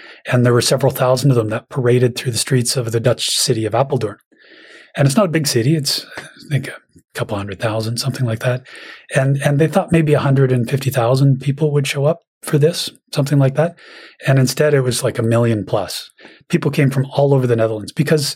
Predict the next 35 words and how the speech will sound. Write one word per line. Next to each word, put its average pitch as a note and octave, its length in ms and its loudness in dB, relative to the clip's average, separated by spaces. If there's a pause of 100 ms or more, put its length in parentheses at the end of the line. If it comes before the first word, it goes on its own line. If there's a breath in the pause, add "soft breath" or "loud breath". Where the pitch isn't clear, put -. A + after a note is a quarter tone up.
the D3+ 80 2
Dutch D#3+ 360 0 (120)
remember. A2+ 640 -2 (460 soft breath)
They A#2+ 80 0
remember B2 520 2 (220)
'cause B2+ 300 0
it - 60 -2
was C3+ 120 4
Canadian D3+ 320 2
forces B2+ 380 0
that A2+ 100 -4
largely G#2+ 320 -2
liberated G2+ 480 -6 (120)
the - 80 -2
Netherlands. G#2 420 -4 (840 loud breath)
And, A#2+ 420 2
and A#2 180 0
in A2+ 60 -2
particular, C#3+ 360 0
as A#2 120 0
the C3+ 80 0
German A#2+ 260 2
army A#2 180 0
pulled A2+ 240 -2
out B2 220 4
in A2 80 -2
nineteen G#2+ 240 -4
forty, - 400 -6
forty-four, A2+ 400 -2
forty-five, - 340 -2
that A2+ 160 0
winter, C3 240 2
they, A2 140 0
they A#2+ 180 -2
ripped C3+ 300 0